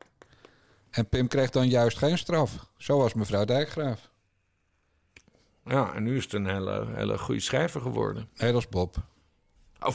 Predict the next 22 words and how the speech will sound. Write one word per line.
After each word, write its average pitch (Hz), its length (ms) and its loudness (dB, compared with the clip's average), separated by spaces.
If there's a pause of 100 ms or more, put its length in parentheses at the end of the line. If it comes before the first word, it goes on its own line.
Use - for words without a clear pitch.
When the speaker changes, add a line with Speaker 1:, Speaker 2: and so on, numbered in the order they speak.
Speaker 2:
kut, - 340 -10
ik - 60 -4
haal 131 240 2
het 156 160 4
altijd 135 260 2
door 135 120 2
de 131 60 2
war. 123 380 -4
<laughs> - 1900 -10
Speaker 1:
Ja, 101 200 0
goed. - 320 -6 (260)
Ja, 98 100 -2
Pim 113 240 0
kan 107 180 0
ook 113 100 2
wel 120 80 2
schrijven, 104 460 2
maar 107 140 2
voornamelijk 104 420 0
in 107 60 0
het 101 80 -6
Engels. 107 480 -2